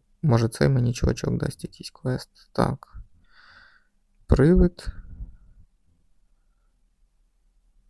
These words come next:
Він хоче, щоб я допоміг йому, типу,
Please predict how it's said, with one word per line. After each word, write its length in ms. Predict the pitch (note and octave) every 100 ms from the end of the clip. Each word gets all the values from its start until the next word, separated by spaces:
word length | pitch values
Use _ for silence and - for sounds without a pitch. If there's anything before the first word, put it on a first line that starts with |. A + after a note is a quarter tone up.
| _ _ _ _ _ _ _ _ _ _ -
Він 280 | B2+ A#2+
хоче, 560 | A#2 C3 C3+ - C3 C3 - - _ _ _ _ _ _ _ _ _ _ _ _ _ _ _ _ _
щоб 280 | - - A#2+
я 80 | A#2
допоміг 540 | B2 - B2 B2 B2+
йому, 380 | - B2 B2 B2
типу, 600 | - - - - -